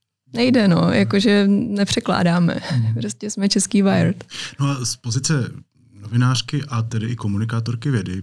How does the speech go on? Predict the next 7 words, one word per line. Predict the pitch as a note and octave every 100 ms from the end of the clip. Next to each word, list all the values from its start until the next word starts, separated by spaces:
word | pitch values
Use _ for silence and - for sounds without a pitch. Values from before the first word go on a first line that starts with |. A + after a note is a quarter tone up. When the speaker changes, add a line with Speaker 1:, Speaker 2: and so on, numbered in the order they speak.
| G2+
Speaker 3:
mě | A2+
by | A#2+
zajímalo, | A#2+ B2 C3 C#3 - - _
jestli | A2+ - C#3+
lidi | C#3+ G#2 G2 G2+ A#2 C#3 _ _ _ -
zajímá | A2 E3 A#2+ F2+
věda. | - - F2+